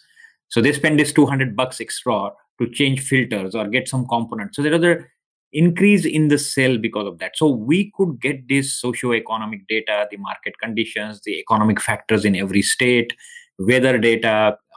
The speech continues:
house construction data, new construction activities, office complexes, et cetera. That is now combined, and we are doing almost ninety-five percent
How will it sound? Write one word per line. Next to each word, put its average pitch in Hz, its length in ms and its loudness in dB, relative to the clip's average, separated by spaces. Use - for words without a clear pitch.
house 147 220 0
construction 123 560 -6
data, 107 340 -4
new 131 220 -2
construction 123 480 -8
activities, 104 720 -8
office - 400 2
complexes, 120 680 0
et - 140 -6
cetera. 107 460 0
That 117 360 0
is 143 140 4
now 139 180 2
combined, 107 760 2
and 117 580 -2
we 127 140 4
are 131 120 0
doing 117 360 2
almost 117 420 0
ninety-five 110 840 -2
percent 107 360 -4